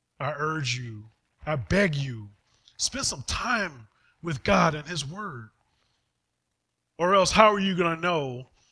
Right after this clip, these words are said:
what's God's will for your life if you don't know him?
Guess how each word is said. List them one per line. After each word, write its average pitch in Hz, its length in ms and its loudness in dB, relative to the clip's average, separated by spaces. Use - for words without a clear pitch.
what's 156 280 2
God's 147 680 6
will 175 280 6
for 151 180 -8
your 139 120 -4
life 110 580 -8
if 139 160 -10
you 147 80 -4
don't 135 220 -6
know 147 220 -8
him? 101 140 -12